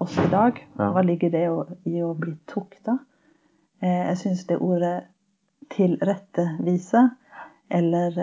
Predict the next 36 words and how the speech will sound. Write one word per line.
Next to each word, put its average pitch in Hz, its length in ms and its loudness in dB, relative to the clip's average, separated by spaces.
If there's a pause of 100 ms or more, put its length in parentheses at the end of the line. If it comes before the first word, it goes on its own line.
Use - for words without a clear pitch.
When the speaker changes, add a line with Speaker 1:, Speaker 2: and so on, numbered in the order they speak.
(220)
Speaker 1:
rettlede, 180 800 0 (880)
eh, 165 680 -4 (580)
kanskje 185 260 0
sier 185 320 0
litt 180 200 0
grann 165 340 0 (500)
hva 170 100 -4
som 175 140 0
ligger 170 480 0
i 170 160 4
ordet 165 300 0
tukt - 300 -6
også. 208 280 -2
Det 180 160 -6
er 156 60 -2
ikke 185 120 2
Speaker 2:
Mm. 180 60 0
Speaker 1:
et, - 160 -16 (500)
en 180 180 2
bestraffelse, 180 920 -2 (180)
men 175 120 0
det 170 80 0
er 170 80 2
noe 170 240 -2
for 160 160 -6
han 165 140 0
vil 151 280 2
at 151 160 -6
vi 160 60 -2
skal 156 160 -8
komme 160 320 -2
på 151 240 -4 (480)
rett 160 260 -2
spor 165 380 -4
igjen. 220 240 4 (260)
Speaker 2:
Mm. 90 180 0